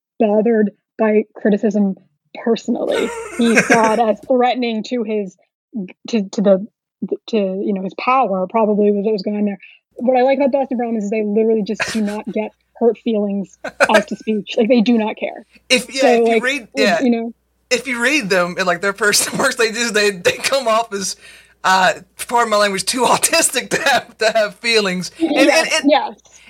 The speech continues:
Speaker 2: and also in his defense, since we're supposed to say nice things, the things that people wrote about their opponents in newspapers in the, in, like, the eighteenth and nineteenth century,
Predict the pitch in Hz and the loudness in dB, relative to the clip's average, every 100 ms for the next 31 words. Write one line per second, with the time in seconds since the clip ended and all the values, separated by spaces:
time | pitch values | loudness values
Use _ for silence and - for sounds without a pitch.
0 | - 285 285 320 320 285 254 233 208 190 | -2 0 2 0 0 -4 -2 -2 -4 -6
1 | 202 208 202 - 202 196 202 - 220 226 | -2 0 0 -4 -8 -6 -8 -2 -2 -2
2 | 196 214 190 180 180 - 160 147 147 - | -2 0 2 2 2 0 -4 -4 -10 -18
3 | - - _ _ 240 220 240 - 381 403 | -20 -20 _ _ -2 2 2 2 2 2
4 | 339 247 262 262 247 214 185 202 240 - | 0 0 -2 0 0 2 4 2 0 -8
5 | _ _ - 190 208 214 208 196 196 _ | _ _ 0 2 2 2 2 2 -2 _
6 | _ 180 196 196 214 214 185 190 208 - | _ -2 2 2 2 -2 -2 -2 -4 0
7 | 214 220 226 233 220 - 185 180 180 175 | 0 0 -4 -6 -8 -8 -6 -4 -4 -6
8 | 160 - - 180 170 170 175 165 147 - | -8 -12 -10 -2 -2 0 -6 -6 -6 -6
9 | - 196 196 202 185 185 185 170 190 - | -2 -2 -2 -6 -4 -2 -2 -2 -8 -4
10 | 196 185 202 202 196 | -6 -4 -4 -4 -6